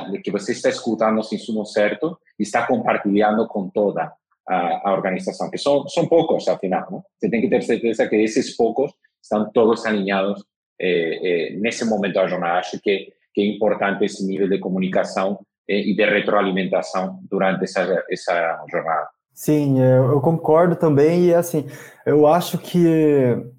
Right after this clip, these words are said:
Speaker 2: que é uma coisa que, que tá mudando culturalmente hoje. Hoje em dia nas startups já,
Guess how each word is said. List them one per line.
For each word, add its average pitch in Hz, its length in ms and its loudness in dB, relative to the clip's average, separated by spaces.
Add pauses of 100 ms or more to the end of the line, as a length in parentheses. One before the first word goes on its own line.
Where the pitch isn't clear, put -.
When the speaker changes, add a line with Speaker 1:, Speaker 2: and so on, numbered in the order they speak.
(100)
Speaker 2:
que - 80 -2
é 165 60 6
uma 170 180 4
coisa 170 400 4
que, 151 840 2 (200)
que 139 140 -6 (180)
tá 170 140 2
mudando 165 380 4
culturalmente 151 760 0
hoje. 151 380 4
Hoje 135 200 2
em 131 80 -2
dia 131 140 0
nas 131 220 0
startups 127 520 -2
já, 123 280 0